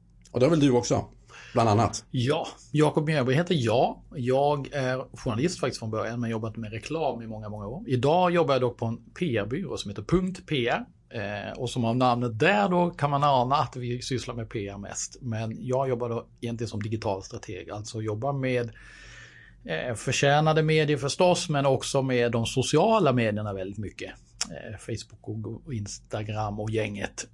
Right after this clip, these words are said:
Speaker 2: Eh, och det är lite där kanske som vi, eh, började resonera om denna podd, att jag kommer lite från, eh, journalist, förtjänade medier, sociala medier hållet, och kanske inte är så datadriven som du är, Jakob.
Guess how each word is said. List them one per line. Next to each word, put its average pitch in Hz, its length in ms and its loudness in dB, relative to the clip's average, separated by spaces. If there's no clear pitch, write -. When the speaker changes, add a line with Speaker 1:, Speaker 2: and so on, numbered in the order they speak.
Speaker 2:
Eh, 110 240 -4
och 127 60 2
det 139 100 4
är 139 60 4
lite 156 280 6
där 147 420 4
kanske 123 320 2
som 120 220 -2
vi, 120 300 -2
eh, 65 580 -12
började 165 720 6
resonera 143 800 4
om 123 100 2
denna 117 200 2
podd, 117 340 0
att 120 120 0
jag 160 200 6
kommer 165 300 6
lite 170 380 2
från, 139 380 4
eh, 120 240 2
journalist, 127 640 0
förtjänade 123 500 0
medier, 120 540 2
sociala 135 580 2
medier 123 600 2
hållet, 139 600 2
och - 180 -8
kanske 120 260 -2
inte 120 480 0
är 120 120 0
så 151 280 4
datadriven 113 840 2
som 110 420 0
du 170 300 0
är, - 160 -2
Jakob. - 380 -8